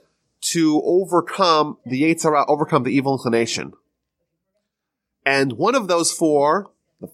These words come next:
final one of those four, is Yazkir Lo Yom HaMisa,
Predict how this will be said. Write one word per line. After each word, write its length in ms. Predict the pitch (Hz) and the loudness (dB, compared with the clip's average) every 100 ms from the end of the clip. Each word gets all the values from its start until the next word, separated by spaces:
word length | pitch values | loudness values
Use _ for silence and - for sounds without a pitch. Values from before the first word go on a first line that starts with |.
| - | -4
final 360 | 151 208 226 | 0 2 0
one 160 | 175 170 | 0 -2
of 100 | 143 | 0
those 240 | 151 151 | 0 -2
four, 460 | - 214 185 156 143 | -4 -2 0 0 -2
is 460 | - 135 127 123 - _ _ _ - | -2 -2 -2 -4 -10 _ _ _ -14
Yazkir 800 | 104 143 196 226 - - 180 170 | -4 0 0 0 -4 -2 -2 0
Lo 240 | 156 151 | 0 -2
Yom 280 | 143 139 135 | 0 -2 -2
HaMisa, 800 | 110 98 120 208 196 - 160 151 | -4 -4 -2 -2 -2 0 0 -2